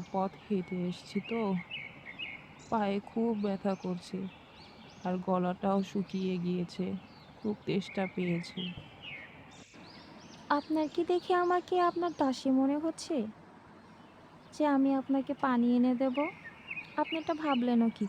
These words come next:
Speaker 2: করে? আর দেখছেন না আমি এখন বিশ্রাম নিচ্ছি? এই বিশ্রাম আমি ভঙ্গ করে আপনার জন্য পানি আনতে যাব? হুম?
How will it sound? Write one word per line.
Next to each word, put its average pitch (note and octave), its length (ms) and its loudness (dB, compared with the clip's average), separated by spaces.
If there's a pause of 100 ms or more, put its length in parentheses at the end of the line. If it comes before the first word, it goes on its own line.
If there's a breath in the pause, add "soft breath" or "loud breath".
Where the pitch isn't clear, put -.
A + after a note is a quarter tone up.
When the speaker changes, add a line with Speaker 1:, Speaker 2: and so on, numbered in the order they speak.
Speaker 2:
করে? F#3+ 240 0 (880)
আর C4 100 2 (120)
দেখছেন C4+ 340 0 (120)
না D4 80 -2 (560)
আমি A#3+ 240 6
এখন C#4 180 -2 (100)
বিশ্রাম A#3 360 0 (100)
নিচ্ছি? B3+ 340 -4 (800)
এই C4 140 4
বিশ্রাম C4 380 4 (140)
আমি C4+ 180 6 (500)
ভঙ্গ A#3+ 240 6 (140)
করে C4+ 160 2 (100)
আপনার A#3+ 300 2
জন্য B3 140 4 (140)
পানি A3+ 200 4 (100)
আনতে A3+ 180 0 (100)
যাব? C#4 160 0 (960)
হুম? C#4+ 200 4